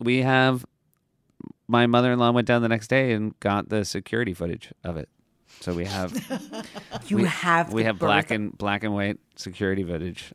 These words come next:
Speaker 1: of our
Speaker 2: That I would love to, I would love a screening of that at some point.
Speaker 1: Well, the best is anytime you see anything on security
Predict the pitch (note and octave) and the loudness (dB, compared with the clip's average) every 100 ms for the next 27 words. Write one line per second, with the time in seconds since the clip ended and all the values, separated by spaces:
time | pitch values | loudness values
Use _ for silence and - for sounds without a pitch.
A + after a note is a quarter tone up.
0 | - - E2+ D#2+ E2 F#3+ A3 - B3 A3+ | -14 -8 -6 -6 0 6 6 6 6 6
1 | E3+ E3+ E3 D#3 F3 D#3+ D#3 F3+ G3 A#3 | 4 4 4 2 -2 0 2 2 4 4
2 | B3+ C4+ - E3+ E3+ E3 D#3 B2+ C3 B2+ | 6 6 4 2 0 0 -4 -4 -4 -4
3 | - C#3 A#2+ A#2+ A2 F#2 - C#3 D3+ D#3 | -6 -8 -8 -12 -16 -16 -2 2 4 4
4 | F#3 A3+ G3+ E3 C3+ C#3+ D#3+ E3 D#3 C3 | 4 4 0 0 2 2 2 2 2 0
5 | C#3+ C3+ B2 C3 B2+ B2 - C3 A2 B2 | 0 0 0 -2 -2 -4 -4 -8 -6 -4
6 | B2 C3 C#3+ | -2 -2 -2